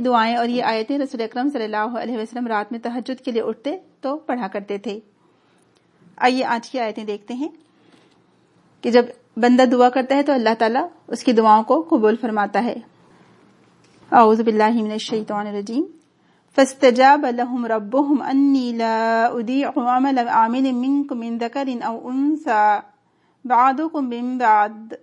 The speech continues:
فالذین هاجروا واخرجوا من دیارهم واوذوا فی سبیلی وقاتلوا وقتلوا لأکفرن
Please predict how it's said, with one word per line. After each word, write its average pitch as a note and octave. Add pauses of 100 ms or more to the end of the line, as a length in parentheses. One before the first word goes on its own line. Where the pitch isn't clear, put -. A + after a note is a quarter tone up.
(440)
فالذین C4+
هاجروا C4+
واخرجوا B3+
من A#3
دیارهم A#3
واوذوا B3+
فی A#3+ (160)
سبیلی C4
وقاتلوا A3+
وقتلوا B3
لأکفرن A#3+